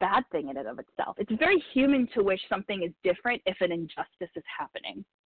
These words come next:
if someone's ripping me off, right, or et cetera. The problem is, as an addict, if I stay in it, right, that will lead me to pick up.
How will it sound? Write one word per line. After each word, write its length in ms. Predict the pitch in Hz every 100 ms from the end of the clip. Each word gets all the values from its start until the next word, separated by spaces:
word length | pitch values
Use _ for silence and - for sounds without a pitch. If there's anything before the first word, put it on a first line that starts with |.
| _ -
if 100 | 208 -
someone's 380 | 339 254 233
ripping 400 | 214 202 208 208
me 120 | 175 165
off, 260 | 175 196 -
right, 320 | 185 175 190 175
or 200 | 170 - 82 - _ _
et 80 | 240 -
cetera. 320 | 214 - - _ _ _ _ _ _ -
The 80 | 220
problem 480 | - 254 302 294 240
is, 260 | 165 165 - _ - - _ _
as 180 | 202 226
an 100 | 240 -
addict, 380 | 170 165 156 -
if 100 | 220
I 80 | 180 - - _
stay 280 | 220 240
in 100 | 226
it, 180 | 156 87 _ _ _ _ _ _ _
right, 240 | 180 180 - _ _ _ _
that 300 | 175 170 185 -
will 140 | 220
lead 160 | 214 175
me 140 | 165
to 120 | - -
pick 200 | - -
up. 240 | 60 -